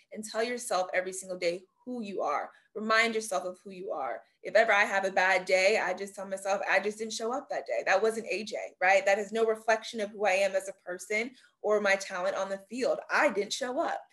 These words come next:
Tomorrow I will show up and it will be a different day. And I think that that's just how you continue to move forward, continue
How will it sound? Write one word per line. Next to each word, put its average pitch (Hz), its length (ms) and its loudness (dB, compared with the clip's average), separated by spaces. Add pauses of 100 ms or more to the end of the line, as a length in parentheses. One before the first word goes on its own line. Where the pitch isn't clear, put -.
(200)
Tomorrow 254 380 4
I 233 60 2
will 254 80 -2
show 220 220 -2
up 196 160 0
and 208 80 -6
it 196 40 -4
will 190 200 -6
be 175 40 -4
a 170 140 -10
different 180 280 -14
day. 147 300 -6 (340)
And 180 100 -2
I 185 40 4
think 190 220 -6
that 185 140 -2
that's 185 240 2
just - 180 -10
how 185 80 -6
you 185 100 -4
continue 190 460 -12
to 185 80 -12
move 180 160 -12 (100)
forward, 180 400 -2
continue 180 440 -18